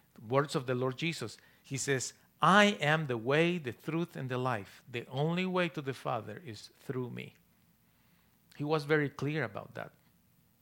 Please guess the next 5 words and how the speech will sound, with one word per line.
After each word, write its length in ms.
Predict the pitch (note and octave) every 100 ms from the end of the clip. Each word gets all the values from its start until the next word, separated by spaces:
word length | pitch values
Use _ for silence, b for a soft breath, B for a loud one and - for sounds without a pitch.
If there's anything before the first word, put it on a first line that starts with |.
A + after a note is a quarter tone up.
| _ _ _ _ _ _ _ _ _ _ _ _ _ _
He 320 | - D3+ F3+
didn't 220 | F3 D#3+
leave 220 | D#3 D#3+ - -
any 320 | E3+ G3+ G#3+
room 480 | F#3+ G3+ F#3+ B2